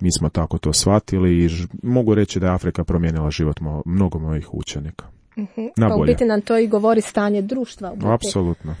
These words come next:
Speaker 2: Kako u biti u društvu mi smatramo da je važno materijalno i da je uvijek važno da budemo bolji od nekoga u materijalnom, imati više,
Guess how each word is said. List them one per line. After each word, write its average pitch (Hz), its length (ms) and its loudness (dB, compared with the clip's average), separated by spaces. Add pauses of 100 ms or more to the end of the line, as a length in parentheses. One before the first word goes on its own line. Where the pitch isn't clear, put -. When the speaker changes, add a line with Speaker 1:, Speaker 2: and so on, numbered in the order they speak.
(140)
Speaker 2:
Kako 208 320 0
u 202 40 0
biti 220 300 0
u 226 40 0
društvu 226 420 -4
mi 226 160 2
smatramo 220 560 -2
da 208 140 0
je 214 60 0
važno 208 400 -2
materijalno 214 840 -2
i 202 120 0
da 202 100 -4
je 202 80 2
uvijek 202 240 -4
važno 202 300 -4
da 196 120 -4
budemo 196 320 -4
bolji 196 440 -4
od 196 180 -6
nekoga 220 580 -6 (360)
u 196 120 -6
materijalnom, 214 840 -2
imati 220 500 -2
više, 208 500 -4